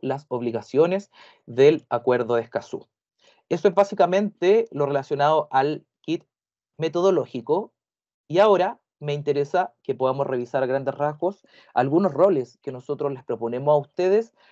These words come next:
para, eh, que generen estos cabildos, porque creemos que pueden facilitar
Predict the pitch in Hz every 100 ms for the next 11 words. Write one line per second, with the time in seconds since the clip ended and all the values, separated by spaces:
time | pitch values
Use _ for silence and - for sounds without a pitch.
0 | _ _ 151 165 185 196 - _ 143 143
1 | 139 135 131 127 139 123 117 139 156 151
2 | 156 156 160 175 180 - 143 131 127 131
3 | 151 151 135 131 147 156 156 _ _ -
4 | 143 160 143 135 143 160